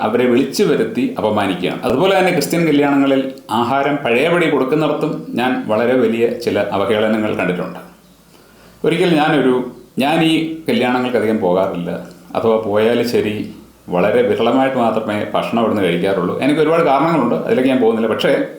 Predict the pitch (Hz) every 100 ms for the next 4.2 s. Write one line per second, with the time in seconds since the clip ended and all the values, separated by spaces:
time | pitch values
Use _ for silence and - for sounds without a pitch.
0 | - - - - - - - - 147 156
1 | 170 170 - 143 139 175 175 160 160 147
2 | 143 131 - 175 185 - 117 95 87 87
3 | - - - - _ _ _ - 139 151
4 | 151 147